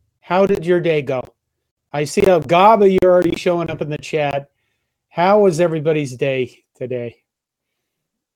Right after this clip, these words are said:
'Cause, uh, mine started at six thirty A M with one of my customers texting me that a V M ware server down, and I thought, "Oh my God, this is a disaster. It overheated, shut itself off."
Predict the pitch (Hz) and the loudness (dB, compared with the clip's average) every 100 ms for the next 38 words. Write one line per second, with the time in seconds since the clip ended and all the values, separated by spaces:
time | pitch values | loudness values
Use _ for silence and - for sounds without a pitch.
0 | _ _ _ 147 127 147 139 131 156 226 | _ _ _ -8 -6 -4 -4 -2 -2 -2
1 | 214 202 185 170 160 147 - 180 - 175 | -2 0 2 2 -2 -6 -4 -6 -2 -2
2 | 165 156 156 151 151 147 143 - 160 160 | 0 0 2 0 -2 -6 -10 -8 -6 -6
3 | 139 - 156 151 143 127 - 185 - 175 | -6 -4 -4 -6 -8 -8 -6 -6 -2 -4
4 | 156 156 151 147 - - - _ 156 151 | -4 -6 -6 -8 -12 -20 -20 _ -4 -2
5 | 139 160 170 170 156 143 - 156 135 135 | -2 -2 -2 -2 -4 -4 -2 -2 -2 -4
6 | 127 135 135 139 147 143 143 147 156 147 | -6 -8 -6 -6 -6 -4 -4 -2 0 0
7 | 156 151 156 147 151 147 135 147 139 135 | -2 -4 -2 -2 0 -2 -2 -4 -6 -10
8 | 131 120 127 143 143 143 - 135 139 143 | -10 -10 -6 -2 0 -2 -2 -4 0 0
9 | 135 120 147 139 123 - 151 139 101 143 | -2 -2 -2 -2 -4 -4 -2 -2 -4 -4
10 | 139 147 139 139 - | -2 0 0 0 -4